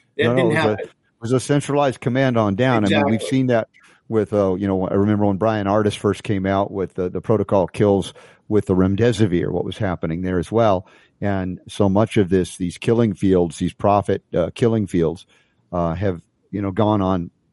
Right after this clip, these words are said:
Speaker 2: steroids, so to speak, not the kind that suppress immunity, but the kind of that, that destroy lives here and then leave you with the bill. You're likely footing a bill that they're throwing on you at this point
Speaker 1: Yep.
Speaker 2: for all the
Speaker 1: Yeah,
Speaker 2: disaster
Speaker 1: she's
Speaker 2: that they ensued.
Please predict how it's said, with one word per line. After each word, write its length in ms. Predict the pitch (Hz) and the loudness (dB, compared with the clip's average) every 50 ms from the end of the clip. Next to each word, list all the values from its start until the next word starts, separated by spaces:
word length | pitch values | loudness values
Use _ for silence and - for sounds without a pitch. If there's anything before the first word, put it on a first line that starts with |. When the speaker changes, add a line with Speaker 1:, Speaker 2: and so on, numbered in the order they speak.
| - - _ _ _ _ _ - | -20 -20 _ _ _ _ _ -12
Speaker 2:
steroids, 500 | - - 131 123 113 101 90 85 78 - | -4 0 2 2 4 4 4 2 2 2
so 120 | - 82 | 0 0
to 60 | 71 65 | 0 -2
speak, 360 | - - - 76 65 - - | -4 -2 -2 -2 -2 -2 -2
not 180 | 87 117 117 - | -2 -2 -2 -4
the 60 | 104 | -6
kind 240 | - 123 110 107 95 | -6 -6 -6 -6 -6
that 60 | 87 | -10
suppress 360 | - - - - 104 98 - - | -12 -6 0 0 0 0 0 0
immunity, 380 | 87 92 101 107 107 98 92 | 0 2 4 4 4 4 4
but 160 | 78 82 - - | 2 2 0 -2
the 80 | 92 | -4
kind 240 | 90 - 107 101 98 | -4 -2 0 0 0
of 200 | 87 76 67 - | 0 -2 -4 -4
that, 220 | - 90 - - - | -6 -6 -6 -6 -6
that 120 | 87 80 | -8 -6
destroy 640 | 78 92 - - - - 98 101 110 120 101 82 73 - _ _ _ _ _ _ | -4 -6 -6 -6 -6 -2 0 2 4 4 2 2 0 -4 _ _ _ _ _ _
lives 500 | - 104 107 117 127 123 98 82 - - | -2 2 2 4 4 4 2 0 -2 -6
here 300 | - 78 69 - - 127 - _ _ _ _ _ _ _ - | -6 -4 -4 -4 -6 -10 -14 _ _ _ _ _ _ _ -4
and 160 | 107 113 113 | -2 -2 0
then 200 | 117 117 110 110 | 0 -2 -2 -2
leave 240 | 117 131 135 127 98 | -2 -2 -2 -2 -2
you 120 | 117 127 | -2 0
with 160 | 117 107 - | 0 0 -2
the 60 | - 95 | -4 -6
bill. 440 | 80 120 131 151 127 80 - - - | -4 -2 -2 -2 -2 -4 -6 -8 -8
You're 180 | 95 110 113 113 | -4 -2 0 2
likely 360 | 113 117 117 - - 110 101 | 2 0 0 -2 -4 -6 -6
footing 340 | - - 127 117 113 110 104 | -2 0 0 0 0 0 -2
a 60 | 95 | -2
bill 300 | 85 117 127 135 131 120 | -2 0 0 2 2 2
that 120 | 113 - | 0 0
they're 120 | - 107 92 | -2 -4 -4
throwing 320 | - - 120 113 107 101 | -2 0 2 2 2 2
on 180 | 98 101 101 101 | 2 0 0 0
you 320 | 104 131 160 135 92 - _ _ _ | 0 0 0 0 0 -4 _ _ _
at 120 | - 90 85 | -10 -8 -6
this 160 | 98 87 - | -6 -6 -8
point 220 | - - 98 143 135 | -8 -8 -4 -4 -4
Speaker 1:
Yep. 180 | 127 - - | -4 -4 -6
Speaker 2:
for 120 | - 104 101 | -4 0 0
all 180 | 101 98 98 92 | 2 2 0 -2
the 140 | 82 90 92 | -2 -2 -2
Speaker 1:
Yeah, 120 | - - | 0 2
Speaker 2:
disaster 200 | 104 104 98 - | 2 2 2 0
Speaker 1:
she's 160 | - 101 92 | 0 0 0
Speaker 2:
that 140 | 90 87 76 | -2 -2 -2
they 140 | 95 90 85 | -2 -2 -2
ensued. 300 | 78 76 _ 76 73 | -2 -6 _ -16 -18